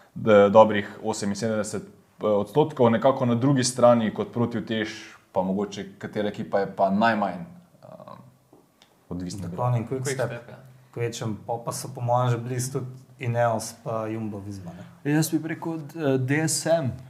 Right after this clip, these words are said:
Speaker 4: Ni D S M nekaj vsakič
Speaker 2: Ah.
Speaker 4: z drugim zmagal?
Speaker 2: Tokrat
Speaker 4: Čakaj
Speaker 2: so pa
Speaker 4: malo.
Speaker 2: zmagali.
Speaker 3: To je bilo mogoče lani.
Speaker 4: Ja, ne,
Speaker 3: Ampak
Speaker 4: zdaj,
Speaker 3: mogoče
Speaker 4: če gledaš statistiko na celo,
Speaker 3: Aha.
Speaker 1: Ne,
Speaker 4: eh,
Speaker 1: s-, kot na le-, mislim, letošnjo,
Speaker 3: Letošnjo
Speaker 1: letošnjo
Speaker 3: sezono.
Speaker 1: sezono.
Speaker 4: Okej,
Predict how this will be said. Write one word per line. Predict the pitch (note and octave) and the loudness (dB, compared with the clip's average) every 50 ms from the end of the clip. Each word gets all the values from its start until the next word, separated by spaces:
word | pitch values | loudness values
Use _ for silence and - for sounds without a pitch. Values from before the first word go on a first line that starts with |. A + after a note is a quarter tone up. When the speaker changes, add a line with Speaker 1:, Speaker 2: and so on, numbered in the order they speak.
| - | -14
Speaker 4:
Ni | - B2 B2+ | -8 -6 -6
D | C3 C3 D#3 D3+ | -4 -2 -2 -4
S | D#3 D#3 - E3+ | -4 -4 -4 -4
M | D#3 D3+ D3+ | -4 -4 -6
nekaj | D3 C#3 C3+ - C#3+ B2 | -10 -10 -10 -8 -6 -6
vsakič | A2+ - - - - - C#3 C#3 C3+ - B2+ - - | -6 -6 -8 -10 -2 -2 -2 -2 -2 -4 -8 -6 -6
Speaker 2:
Ah. | - - | -4 -4
Speaker 4:
z | - - - - | -4 -4 -2 2
drugim | C#3 D3+ C#3+ C#3 C3 A#2+ | 2 2 2 2 -2 -4
zmagal? | - B2+ B2 B2+ C#3 C3 A2+ | -4 -2 0 0 0 0 -2
Speaker 2:
Tokrat | G2 - | -4 -4
Speaker 4:
Čakaj | - A#2+ A#2 A2 A2+ | -4 -2 -2 -2 -4
Speaker 2:
so | A2+ A2 | -2 -2
pa | A2 | -2
Speaker 4:
malo. | A2 G#2+ | -2 -2
Speaker 2:
zmagali. | G#2 G2+ G#2+ A2 A2+ G#2 G2+ | -4 0 2 0 2 2 0
Speaker 3:
To | |
je | C#3 | -2
bilo | C3 B2+ B2+ | -2 0 0
mogoče | B2+ A#2+ A#2 A2+ - - | 0 -2 -2 -4 -8 -10
lani. | A2+ A2 G#2+ G#2+ G#2+ - - - | -12 -10 -10 -12 -14 -16 -16 -6
Speaker 4:
Ja, | - D3+ C#3+ C#3 | 4 8 10 10
ne, | D3 F3 | 12 12
Speaker 3:
Ampak | F#3+ F3 C3 | 10 10 10
Speaker 4:
zdaj, | C3 C#3+ | 8 4
Speaker 3:
mogoče | C3 A#2+ - | 2 2 2
Speaker 4:
če | C#3 C3+ | 0 0
gledaš | C3 C3+ D3+ D3+ C#3+ C3 | 0 2 2 2 2 0
statistiko | - C3 B2+ C3 D3+ D3 - C#3 - - C3 | -2 -6 -6 -4 -6 -6 -6 -10 -8 -4 -2
na | B2+ B2 | -2 -2
celo, | B2+ - - D3+ C#3+ B2+ A2 | -2 0 -2 0 0 0 -2
Speaker 3:
Aha. | G2 G2 G2 G#2+ G#2+ - - - | -2 -2 -6 -8 -8 -10 -10 -2
Speaker 1:
Ne, | A2+ A#2 A2+ | 4 6 6
Speaker 4:
eh, | A2 G#2+ A2 | 8 6 4
Speaker 1:
s-, | A2 G#2+ G#2+ - - - - | 2 -4 -6 -10 -16 -12 -2
kot | - A2 G2+ - G2+ | -2 -2 -2 -2 -4
na | G#2 G#2+ G#2+ | -4 -2 -2
le-, | G#2+ A2 A#2+ A#2 G#2+ | 0 2 0 0 0
mislim, | A2+ A#2+ B2+ A#2+ B2 B2 A#2+ | -2 -2 -2 -2 0 0 0
letošnjo, | A#2+ A#2 - C3+ C3 | 0 -2 -2 -4 -4
Speaker 3:
Letošnjo | - - - - A2+ | -4 -4 -6 -2 -2
Speaker 1:
letošnjo | A2 - G#2 - G2+ | -2 0 -2 -6 -6
Speaker 3:
sezono. | G2 - G#2 G2+ G2 F2 F2 - - - - - - - - - | -8 -8 -6 -4 -4 -4 -6 -8 -14 -18 -20 -20 -20 -20 -20 -20
Speaker 1:
sezono. | - - C3 C3 C3 | -18 -14 -12 -10 -8
Speaker 4:
Okej, | B2+ C3 B2 | -4 -4 -4